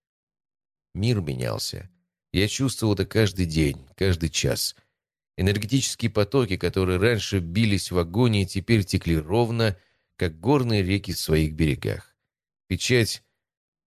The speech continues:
больше не кричала о помощи, она просто существовала, выполняя свою работу.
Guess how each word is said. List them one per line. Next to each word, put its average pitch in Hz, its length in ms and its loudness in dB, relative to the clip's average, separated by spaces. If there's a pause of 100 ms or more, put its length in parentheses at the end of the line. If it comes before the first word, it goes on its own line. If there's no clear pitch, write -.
больше 110 600 0
не 101 160 2
кричала 98 600 0
о 90 60 0
помощи, 101 520 -2
она 64 260 0
просто 92 380 2
существовала, 90 1080 0 (300)
выполняя 85 760 0
свою 58 480 -2
работу. 58 540 -4